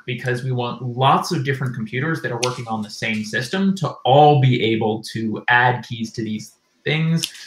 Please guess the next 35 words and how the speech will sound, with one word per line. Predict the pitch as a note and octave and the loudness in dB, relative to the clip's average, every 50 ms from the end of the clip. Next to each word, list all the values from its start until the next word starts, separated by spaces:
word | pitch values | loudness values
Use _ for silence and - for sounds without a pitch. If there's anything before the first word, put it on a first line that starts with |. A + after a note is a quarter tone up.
| - - - | -20 -10 0
and | - C3+ C3+ C3 | 2 4 6 6
be | B2+ C3+ B2 | 6 6 6
able | C3 C3 B2 B2+ A#2+ | 6 6 6 6 4
to | B2 | 2
find | - - A#2 A2+ A2 G#2+ | 0 0 -2 -2 0 -2
the | G#2+ | -2
value. | G2+ - - - - - - - - _ _ _ _ _ _ _ _ _ _ _ _ | -2 -2 -4 -4 -6 -10 -14 -18 -20 _ _ _ _ _ _ _ _ _ _ _ _
So | _ - - B2+ B2 A#2 A#2 A2+ A2+ - - _ _ | _ -6 -2 0 0 0 0 -2 -4 -10 -16 _ _
at | - C#3+ E3+ | 4 6 8
its | G3+ F#3+ - - | 8 6 4 2
heart, | - D#3+ D#3 D3+ - B2 | 4 6 6 6 4 4
our | C3 C3+ C3 | 2 2 2
goal | C3+ C3 B2+ B2+ B2+ B2+ B2+ B2+ | 4 4 6 6 6 4 2 2
is | - A2+ A2 A2 | -2 -4 -4 -4
just | A2 - - C#3+ C#3+ C#3 - - - - - | -6 -2 2 2 2 2 -2 -8 -12 -10 -6
to | - C3 | -2 0
essentially | B2+ A#2 - B2 A#2+ A#2 A2+ - A2+ A2+ A2+ A2 | 0 0 0 -2 -2 -2 -4 -8 -8 -6 -6 -6
create | A2 - - D3+ D3 D#3+ E3 E3+ E3 - | -8 -4 0 0 2 4 6 4 4 4
a | C#3+ C3 C3 | 2 0 0
global | C3 B2+ B2+ B2+ B2+ C3 B2+ A#2+ | 0 2 4 4 4 4 2 2
namespace | A2 A2 A2 A2 A2 A2+ - - A2+ G#2+ G#2+ - - - - | 2 0 0 0 -2 -4 -4 -4 -4 -4 -4 -8 -12 -14 -4
in | - B2 A#2+ A2 | -4 -2 -2 0
which | - - G#2+ - - | -2 -2 -4 -4 -4
you | - A2 A2 | -6 -6 -6
can | - - - G#2 G#2+ | -6 -8 -10 -10 -10
save | - - - - - - _ _ _ _ _ | -10 -10 -8 -8 -10 -12 _ _ _ _ _
things. | - - - C3 - - - _ _ _ _ _ _ _ _ _ _ _ _ _ _ _ _ _ _ _ - _ - _ _ _ _ _ _ _ _ _ _ - - _ _ _ _ _ _ _ _ _ - - _ _ _ _ _ _ _ _ _ _ - - _ _ _ _ _ _ _ _ _ _ _ _ _ _ _ _ _ _ _ _ _ _ _ _ _ _ _ _ _ _ _ _ | -14 -14 -14 -14 -18 -18 -20 _ _ _ _ _ _ _ _ _ _ _ _ _ _ _ _ _ _ _ -20 _ -20 _ _ _ _ _ _ _ _ _ _ -20 -20 _ _ _ _ _ _ _ _ _ -20 -20 _ _ _ _ _ _ _ _ _ _ -20 -20 _ _ _ _ _ _ _ _ _ _ _ _ _ _ _ _ _ _ _ _ _ _ _ _ _ _ _ _ _ _ _ _
So | - - F#3+ F3 | -2 2 4 4
why | F3 E3+ G#3+ G#3+ A3+ A3 | 4 6 6 6 4 4
do | A3+ A3 | 2 0
we | G#3 G3 F3 | 2 2 0
have | C#3 B2+ C#3 C3+ C#3 C3+ C3 B2+ | 0 2 2 4 4 4 2 0
distributed | C3 B2+ - - C3 A#2+ G#2+ G#2+ - | -4 -6 -4 -4 -4 -2 -2 -4 -4
hash | - - - - - - | -6 -8 -10 -10 -10 -10
tables? | - - - - - - - - - - | -12 -12 -12 -12 -14 -16 -16 -16 -20 -16